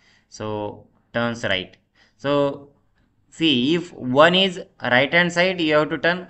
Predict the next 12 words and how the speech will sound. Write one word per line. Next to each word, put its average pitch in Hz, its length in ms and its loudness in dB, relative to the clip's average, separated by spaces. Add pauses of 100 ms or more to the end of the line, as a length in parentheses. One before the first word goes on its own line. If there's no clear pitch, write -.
right. 104 400 -2
If 139 280 -6
one 120 240 -2
is 143 120 -4
left 147 240 0
hand 165 180 0
side, 165 280 -2
we 139 80 -6
have 135 160 -2
to 135 100 -6
turn 156 340 -6 (220)
left. 113 440 -4